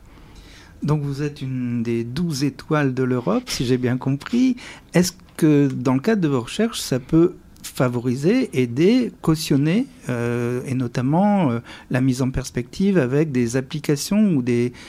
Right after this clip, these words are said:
ou des structures, euh, des entreprises qui, euh, voudraient développer pour elles-mêmes, euh, vos compétences ?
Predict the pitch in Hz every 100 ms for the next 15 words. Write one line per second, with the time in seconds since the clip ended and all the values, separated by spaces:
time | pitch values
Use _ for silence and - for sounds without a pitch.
0 | - - 131 127 - - 143 - 208 214
1 | 202 131 120 123 123 127 127 - 139 -
2 | 233 233 - - 143 151 151 113 104 110
3 | 120 175 147 123 123 117 147 180 170 127
4 | 120 - 120 110 117 156 202 143 117 120
5 | 117 113 - 131 156 127 123 -